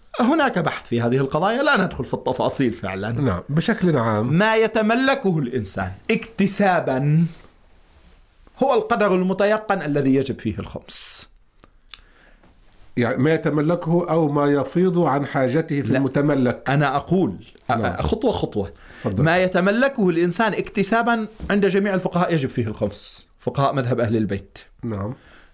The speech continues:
Speaker 1: يبقى ما استثني قطعا مثل ما مثلت بالميراث والمهر والديات،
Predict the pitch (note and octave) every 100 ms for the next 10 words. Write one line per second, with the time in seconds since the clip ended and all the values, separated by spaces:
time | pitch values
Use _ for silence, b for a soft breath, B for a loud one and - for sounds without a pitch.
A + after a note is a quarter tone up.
0 | b C#4 C#4 - G#2+ A#2+ - G#3+ D#3 E3+
1 | G3+ G3 G3+ - B3 A#3+ G#3+ G#3+ A3 F3
2 | F3 D#3+ D#3 F3 F3 E3 E3 D3+ - C3+
3 | A2+ C#3+ D3+ D3 C3+ A#2+ - C3+ C3+ D3+
4 | C3 A2+ A2 A#2+ A#2 C#3+ D3+ B2+ -